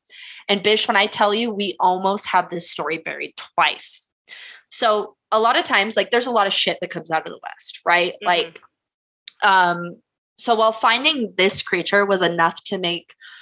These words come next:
Speaker 1: headlines in the Tombstone <laughs> Epitaph, just one newspaper, um, it wasn't really enough to stay in the news because Tombstone wasn't a big deal at this point anymore. Like,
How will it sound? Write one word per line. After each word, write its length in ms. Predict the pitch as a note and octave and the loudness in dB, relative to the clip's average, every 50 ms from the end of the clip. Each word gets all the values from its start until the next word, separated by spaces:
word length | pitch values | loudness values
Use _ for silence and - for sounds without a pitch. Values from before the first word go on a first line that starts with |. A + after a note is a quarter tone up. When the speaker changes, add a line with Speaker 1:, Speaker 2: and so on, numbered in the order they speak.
| - - _ _ _ - | -20 -20 _ _ _ -8
Speaker 1:
headlines 760 | - - G#3+ G#3 G#3 G#3 G#3+ G3+ G#3 G#3 G#3+ A3+ A#3+ - - - | -4 0 0 0 0 2 2 2 4 4 2 0 -2 -6 -8 -4
in 240 | - G3 F#3+ F#3 F#3 | -2 -2 -2 0 -2
the 80 | F#3 F3+ | -4 -4
Tombstone 500 | F#3 - G3 F3+ F3+ - - G3+ F3+ F3 | -4 -6 -8 -6 -6 -4 -2 -2 -2 -2
<laughs> 0 | |
Epitaph, 640 | - F3+ - - D3+ - - - G3 - - G#3+ - - | -2 -4 -2 -2 0 0 2 0 0 0 -2 -6 -10 -12
just 180 | - - - - | -10 -10 -10 -8
one 140 | E3+ F3 E3 | -8 -10 -8
newspaper, 640 | E3+ F3+ F3 - - F3+ E3+ - F#3+ G#3 G#3+ G#3+ - - - - - - _ - | -10 -10 -8 -4 -2 -2 0 2 2 2 2 2 -2 -10 -8 -8 -8 -8 _ 0
um, 360 | G#3 G3 F#3+ F#3 F#3 F#3 F3+ - _ - | 2 2 4 2 2 -2 -6 -10 _ 0
it 100 | A3 G#3+ | 2 2
wasn't 240 | A3+ A#3+ A#3+ D4+ C4+ | 2 2 2 2 0
really 180 | C4+ C4+ B3+ | 2 2 2
enough 200 | B3+ A3+ G3+ G3+ - | 2 0 0 -2 -4
to 80 | - | -6
stay 380 | - - - - - F#3+ F3 F3 | -4 -4 -4 -2 -2 0 0 0
in 200 | E3+ E3+ E3+ E3 | -2 -4 -8 -12
the 80 | E3 | -10
news 580 | E3 F3 G#3 A3 F3+ E3 D#3+ - - - - - _ _ | -4 -2 0 0 0 -2 -6 -10 -12 -14 -14 -14 _ _
because 440 | - G3 - A3 G#3 F#3+ - - _ - | 0 2 4 4 2 2 0 -8 _ -6
Tombstone 520 | - - A4 B4+ - - - G#4+ D4 A#3+ G3 | 0 0 0 0 2 2 2 2 2 0 -6
wasn't 600 | F3+ F3+ F#3+ G#3 G#3 G#3 G3+ A3+ G#3+ G3+ - - _ _ _ _ _ _ _ _ _ _ - | -8 -4 0 2 2 2 4 2 2 0 0 -2 _ _ _ _ _ _ _ _ _ _ 0
a 180 | G#3 G3 F3 - | 0 0 0 -2
big 400 | - F#3+ F#3 F#3 F3+ F3+ E3+ - | -2 0 0 0 -2 -6 -12 -8
deal 280 | - F#3 E3+ E3+ F3 F#3+ | -4 -2 2 2 2 2
at 120 | F#3+ F#3 | 0 0
this 180 | - G3 G3 - | 0 -2 -2 -2
point 320 | - - G3+ G3 F#3+ F3 | -4 -2 0 0 0 0
anymore. 640 | - F#3 G3 G3 G3 G3 F#3 F#3 F#3 F#3+ G3+ G#3 G#3 - | 0 0 2 2 0 2 2 4 4 4 2 2 0 0
Like, 240 | A#3 A#3+ - - | 0 0 0 -4